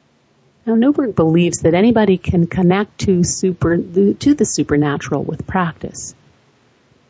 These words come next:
And those without religious affiliation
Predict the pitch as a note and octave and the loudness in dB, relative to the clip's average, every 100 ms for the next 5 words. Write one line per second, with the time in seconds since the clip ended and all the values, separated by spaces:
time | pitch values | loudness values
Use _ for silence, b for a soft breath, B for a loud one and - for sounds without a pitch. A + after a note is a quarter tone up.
0 | b b b b b _ _ A3+ A3+ F3+ | b b b b b _ _ 0 4 4
1 | D4+ A#3 A3+ A#3+ B3 G3 F#3 F#3+ F3+ - | 4 2 2 2 2 2 4 2 0 -6
2 | D#3+ - D#3+ D#3 D#3 F3+ - D3+ D#3+ E3 | -4 0 2 4 4 2 0 2 2 0